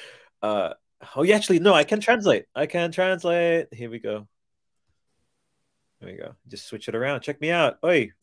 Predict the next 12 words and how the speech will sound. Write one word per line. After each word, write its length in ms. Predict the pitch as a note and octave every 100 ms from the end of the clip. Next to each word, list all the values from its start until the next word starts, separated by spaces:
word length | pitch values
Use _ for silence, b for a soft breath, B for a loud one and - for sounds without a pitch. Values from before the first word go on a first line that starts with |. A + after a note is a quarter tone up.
| _ D3
Robin, 280 | E3 G#2+ -
look, 160 | A#2 A2+
I'm 100 | G#2+
a 40 |
robot. 400 | A#2+ D3 F#2+ - b b b _
Can, 160 | F#2+ E2+
how 200 | A2 A#2
can 180 | - A#2
I 100 | A2+
get 260 | C3 C#3+
to 120 | -
you? 140 | -